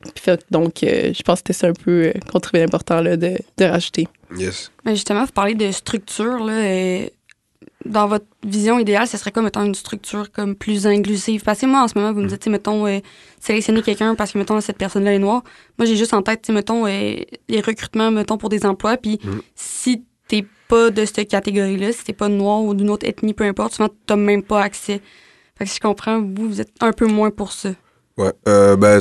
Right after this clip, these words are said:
Speaker 2: tu sais, pour répondre un peu à ça, puis pour répondre un peu à ce que Nema a dit, euh, justement, je, je donne un exemple, là. Euh, dans le fond, le D-, le directeur général du S P V M, actuellement, c'est Fadi Daguerre.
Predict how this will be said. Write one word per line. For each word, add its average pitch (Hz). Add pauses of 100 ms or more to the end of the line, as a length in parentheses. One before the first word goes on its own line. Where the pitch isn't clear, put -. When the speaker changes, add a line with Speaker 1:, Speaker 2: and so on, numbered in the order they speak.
Speaker 2:
tu -
sais, 127
pour 104
répondre 139
un 123
peu 127
à 113
ça, 123
puis 117
pour 98
répondre 110
un 104
peu 120
à 104
ce -
que -
Nema 104
a 95
dit, 104 (360)
euh, 92
justement, 110
je, 110
je 123
donne 160
un 113
exemple, 117
là. 127 (360)
Euh, 87
dans 90
le 90
fond, 117 (120)
le 95
D-, 104
le 92
directeur 110
général 107
du 95
S 92
P 98
V 95
M, 104
actuellement, 92
c'est 104
Fadi 90
Daguerre. 98